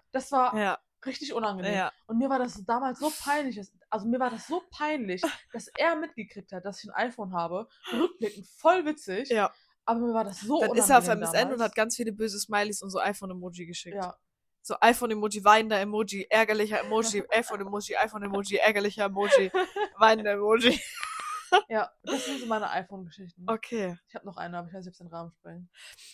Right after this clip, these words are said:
Speaker 2: Vielleicht nächstes Mal.
Speaker 1: Ja.
Speaker 2: Vielleicht nächstes Mal die iPhone-Geschichte. Also
Speaker 1: Ja.
Speaker 2: ich hab keine iPhone-Geschichten, weil ich hatte einfach immer nur irgendein Samsung-Handy.
Speaker 1: Das hat auch niemanden gejuckt, ne, wenn du ein Samsung-Handy
Speaker 2: Es hatte
Speaker 1: hattest.
Speaker 2: niemanden gejuckt.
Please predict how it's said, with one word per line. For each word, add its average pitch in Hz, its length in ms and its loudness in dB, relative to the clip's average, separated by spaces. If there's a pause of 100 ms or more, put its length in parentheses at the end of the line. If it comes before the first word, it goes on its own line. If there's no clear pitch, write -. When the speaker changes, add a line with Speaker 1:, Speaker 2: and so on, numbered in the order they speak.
(100)
Speaker 2:
Vielleicht 302 300 2
nächstes 302 280 -4
Mal. 175 380 -4
Speaker 1:
Ja. 170 160 -12
Speaker 2:
Vielleicht 311 200 0
nächstes 339 200 -8
Mal 233 80 0
die 190 100 0
iPhone-Geschichte. 175 600 -4
Also 233 140 4
Speaker 1:
Ja. - 60 -6
Speaker 2:
ich 320 100 -2
hab 359 100 2
keine 269 260 2
iPhone-Geschichten, 214 800 -4 (400)
weil 220 220 2
ich 247 160 -4
hatte 254 240 -2
einfach 214 260 -6
immer 214 260 -10
nur 202 320 -10
irgendein 185 360 -12
Samsung-Handy. 160 760 -14 (800)
Speaker 1:
Das 220 120 -10
hat 202 80 -4
auch 180 80 -10
niemanden 196 420 -8
gejuckt, 170 300 -10
ne, 160 180 -14
wenn 175 120 -8
du 180 40 -8
ein 170 60 -10
Samsung-Handy 170 360 -2
Speaker 2:
Es 226 160 2
hatte 240 180 2
Speaker 1:
hattest. 226 120 -2
Speaker 2:
niemanden 208 420 2
gejuckt. 180 300 -4